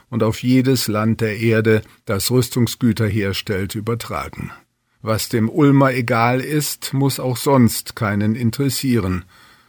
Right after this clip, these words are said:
So dient die Ulmer Schule der Mir-Egal-Haltung letztlich allen gleichgültigen,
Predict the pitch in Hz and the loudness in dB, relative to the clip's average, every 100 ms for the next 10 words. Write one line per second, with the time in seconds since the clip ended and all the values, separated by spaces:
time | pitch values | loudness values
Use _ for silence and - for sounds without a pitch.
0 | _ - 127 113 160 185 226 - - 143 | _ 2 2 2 0 2 0 -2 -4 -2
1 | 131 139 151 147 139 - 131 131 143 156 | 0 2 2 2 0 -2 0 2 2 0
2 | 135 117 123 165 160 131 120 104 110 98 | 0 2 2 0 -2 -4 -2 0 0 0
3 | 110 110 127 117 107 110 - - 120 120 | -2 -2 0 0 0 -4 -14 -4 0 0
4 | - - 131 120 - - 123 123 120 127 | -2 -4 -2 -2 -4 -4 0 2 2 2
5 | - 123 107 107 107 - 117 110 117 113 | -2 -2 0 0 -2 -2 0 2 2 2
6 | 107 110 | 4 2